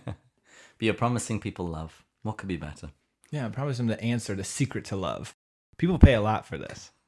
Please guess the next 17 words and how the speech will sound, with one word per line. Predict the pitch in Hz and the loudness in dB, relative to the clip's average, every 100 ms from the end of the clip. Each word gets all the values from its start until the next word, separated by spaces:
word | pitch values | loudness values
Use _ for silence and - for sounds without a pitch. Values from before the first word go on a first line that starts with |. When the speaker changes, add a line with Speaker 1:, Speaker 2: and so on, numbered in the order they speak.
| _ _ _ _ _ _ _ - - - | _ _ _ _ _ _ _ -20 -12 -4
Speaker 2:
We | 110 | -2
offer | 98 98 | -2 -6
it | - | -10
for | - | -14
free. | - 90 - - _ - - - - | -10 -8 -8 -14 _ -14 -14 -20 -20
Speaker 1:
<laughs> | - _ _ - - - - | -20 _ _ -20 -20 -6 0
All | 90 | 2
right, | 80 | 2
what's | 92 92 | -2 -8
the | 92 | -8
quote | 80 76 - | -6 -6 -6
today? | 76 69 71 _ _ _ 101 | -8 -8 -10 _ _ _ -8
Speaker 2:
Uh, | 104 101 98 | -4 -4 -4
it's | - | -6
a | |
good | 107 113 | -4 -4
one. | 98 87 | -4 -8